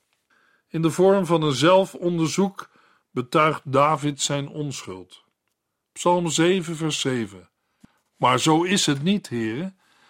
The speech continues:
Stel uw toorn tegenover de woede van mijn vijanden.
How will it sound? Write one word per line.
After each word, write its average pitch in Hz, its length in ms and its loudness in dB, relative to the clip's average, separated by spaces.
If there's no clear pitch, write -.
Stel 220 400 0
uw 202 280 0
toorn 240 420 0
tegenover 202 680 2
de 170 80 4
woede 208 380 2
van 190 200 2
mijn 185 220 -2
vijanden. 156 600 -4